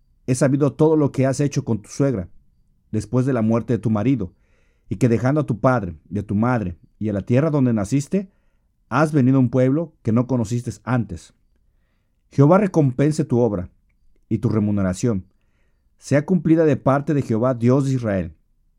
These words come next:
bajo cuyas alas has venido a refugiarte". Y ella dijo: "Señor mío, halle yo gracia delante de tus ojos,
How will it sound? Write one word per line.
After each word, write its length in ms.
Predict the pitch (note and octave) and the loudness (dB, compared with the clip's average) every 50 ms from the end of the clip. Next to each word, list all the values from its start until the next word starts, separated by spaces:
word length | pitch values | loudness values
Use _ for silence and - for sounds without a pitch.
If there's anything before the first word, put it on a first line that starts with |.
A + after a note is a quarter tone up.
| _ _ _ | _ _ _
bajo 260 | - G#2 G2 A2 G2 | -6 -6 -4 -6 0
cuyas 340 | - B2+ B2+ A#2+ A#2 - - | 2 2 2 2 0 -2 -6
alas 360 | - B2+ C#3 D3 D3+ D#3 - - | -4 -4 -2 -2 -2 -4 -6 -6
has 160 | - A#2 A#2 | -6 -4 -4
venido 280 | A2+ A2+ A2 A2+ A2+ A#2 | -2 -2 -2 0 -2 -2
a 40 | G#2+ | -2
refugiarte". 640 | G#2 G2+ - G2+ - - A#2+ A#2 A2+ G#2 G2+ E2+ D#2+ - _ _ _ _ _ _ _ _ _ _ _ _ _ _ _ _ _ _ _ | -4 -8 -10 -12 -6 -4 -4 -4 -4 -6 -8 -14 -16 -18 _ _ _ _ _ _ _ _ _ _ _ _ _ _ _ _ _ _ _
Y 80 | G2+ A2+ | -2 0
ella 160 | A#2 C#3+ B2+ | 2 2 2
dijo: 340 | C#3 E3 - - G2 F2 - _ _ _ _ _ _ _ _ _ _ _ _ _ _ _ | 2 2 0 -2 -6 -8 -10 _ _ _ _ _ _ _ _ _ _ _ _ _ _ _
"Señor 320 | - - C#3 D#3 E3 D#3 | -4 0 0 2 4 4
mío, 320 | D3 C#3 B2 G2+ F#2 F2+ - _ _ _ _ _ _ _ _ _ _ _ - | 6 6 4 4 2 -2 -6 _ _ _ _ _ _ _ _ _ _ _ -2
halle 240 | B2 C#3 C#3 C#3 C3 | 0 2 4 4 4
yo 100 | C#3+ B2+ | 2 2
gracia 360 | B2+ B2+ C3 C#3+ C#3 D3 B2 | 2 0 0 0 0 -2 0
delante 340 | A2+ A2 A2+ A#2+ A#2+ A#2+ B2 | 0 0 0 -2 0 0 -2
de 60 | A2 | -2
tus 240 | - G2+ F2+ - B2+ | -2 -6 -4 -2 -2
ojos, 360 | B2 - - F2+ - - | -2 -2 -8 -14 -16 -20